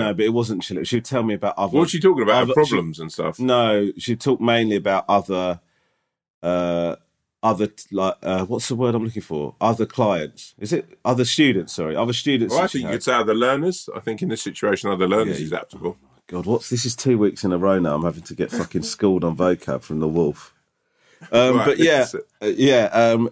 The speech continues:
Speaker 1: other learners. She would tell me about, like, the things they were good at that I wasn't. Like, so for example, one of the big things you'll discover when we're in the car together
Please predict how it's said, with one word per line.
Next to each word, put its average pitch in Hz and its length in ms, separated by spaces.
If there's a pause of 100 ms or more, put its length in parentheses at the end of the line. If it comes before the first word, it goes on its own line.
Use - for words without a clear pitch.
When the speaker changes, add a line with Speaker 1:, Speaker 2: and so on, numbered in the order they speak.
Speaker 1:
other 135 260
learners. 127 420
She 131 120
would 123 80
tell 139 200
me 123 100
about, 107 220
like, 107 160
the 107 80
things 113 280
they 113 80
were 104 120
good 110 220
at 113 240
that 92 120
I 98 140
wasn't. 101 400
Like, 117 160
so 147 120
for - 40
example, 135 440
one 151 140
of 135 80
the 123 80
big 131 260
things 90 340
you'll 104 100
discover 85 480
when 85 200
we're 85 100
in 85 100
the 82 60
car 82 240
together 71 420